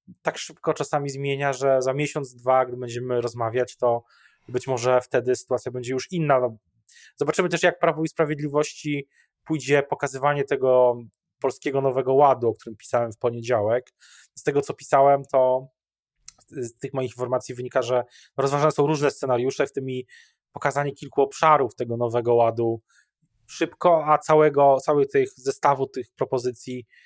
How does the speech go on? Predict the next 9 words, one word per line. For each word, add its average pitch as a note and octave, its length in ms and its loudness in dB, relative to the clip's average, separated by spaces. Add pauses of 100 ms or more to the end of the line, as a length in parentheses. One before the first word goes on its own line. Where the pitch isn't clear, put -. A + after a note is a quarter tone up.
(320)
e, A2 340 -8
obszernego C3+ 580 0
podobno A#2 720 0 (800)
w C3 140 -20
innym C#3+ 300 -2
terminie. B2+ 600 -2 (160)
No B2+ 60 -12
bo C3 80 -6
też - 480 -16